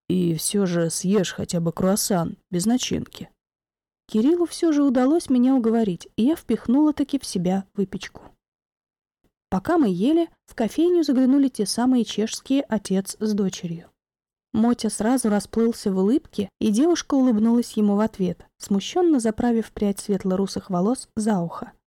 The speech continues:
Настя это заметила, сверкнув глазами, и поджала губы. «Ты знаешь их?» спросила она Матвея.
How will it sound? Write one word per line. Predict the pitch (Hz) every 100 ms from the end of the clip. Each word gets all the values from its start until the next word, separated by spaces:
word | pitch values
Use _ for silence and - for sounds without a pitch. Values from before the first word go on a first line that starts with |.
| _ _ _ _ _ _
Настя | 214 311 - 202
это | 190 180
заметила, | 185 185 220 - 302 330 -
сверкнув | - 226 214 240 240 220
глазами, | 226 226 240 226 226 -
и | 214
поджала | 190 175 - 196 214
губы. | 208 175 180 175 _ _ _ _ _ _ _ _ _ _ _ _
«Ты | 277 269 262 240
знаешь | 269 440 370 -
их?» | 180 - _ _ _ _
спросила | - - 190 190 202 190
она | 185 190
Матвея. | 202 208 - 165 165